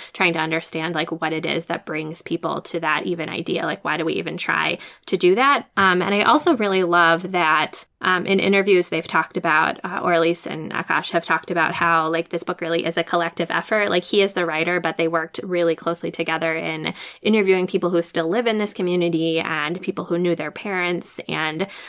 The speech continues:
people who are part of the founding of it to try and bring this story together. So I love that it's this kind of connected personal project for the two of them as well. So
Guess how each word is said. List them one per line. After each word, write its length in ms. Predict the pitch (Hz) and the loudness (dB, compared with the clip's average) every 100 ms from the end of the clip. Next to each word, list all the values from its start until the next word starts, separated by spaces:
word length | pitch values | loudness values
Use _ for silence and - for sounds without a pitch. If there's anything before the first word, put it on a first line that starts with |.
| - | -16
people 240 | - 165 185 | -4 -2 0
who 120 | 180 | 0
are 80 | 165 | -2
part 280 | - 175 170 | 0 0 0
of 80 | |
the 100 | 156 | -2
founding 420 | 151 160 160 185 196 | -2 -2 -2 -2 0
of 120 | 208 | 0
it 140 | 196 | 0
to 100 | 190 | -2
try 220 | - 160 | -4 -4
and 240 | 156 151 - | -4 -6 -6
bring 180 | 160 156 | -6 -6
this 140 | 160 | -8
story 240 | - 165 - | -4 -4 -4
together. 440 | - - - 208 | -4 -4 -4 -4
So 140 | - | -4
I 100 | 180 | -2
love 200 | 180 180 | -2 -2
that 140 | 180 175 | 0 0
it's 320 | 170 - - - - | 0 -4 -16 -18 -8
this 220 | - - | -6 -6
kind 220 | - - 170 | -8 -6 -6
of 140 | - | -6
connected 640 | - 180 160 - 185 180 | -4 -2 -2 -2 -4 -4
personal 440 | - 170 - 165 170 | -8 -8 -6 -6 -4
project 480 | - 165 - - | -4 -4 -6 -8
for 120 | - 175 | -8 -8
the 100 | 180 | -6
two 140 | - | -8
of 100 | 196 | -6
them 180 | - 190 | -4 -6
as 180 | 190 - | -8 -8
well. 300 | 107 - - | -6 -6 -8
So 420 | - 208 185 | -2 2 4